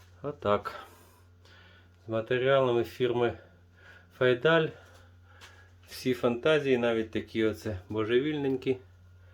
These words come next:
можна воплотити в життя. Все. Да, он дзе-, як дзеркало.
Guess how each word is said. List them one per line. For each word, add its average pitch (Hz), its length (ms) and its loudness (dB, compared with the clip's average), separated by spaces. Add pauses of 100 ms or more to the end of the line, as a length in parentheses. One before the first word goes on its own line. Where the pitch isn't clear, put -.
(380)
можна 127 300 -2
воплотити 98 600 0 (640)
в 92 80 -12
життя. 90 520 -8 (840)
Все. 107 420 -6 (2750)
Да, 139 220 -4
он 98 120 -2
дзе-, 98 200 0
як 107 200 -4
дзеркало. 92 560 0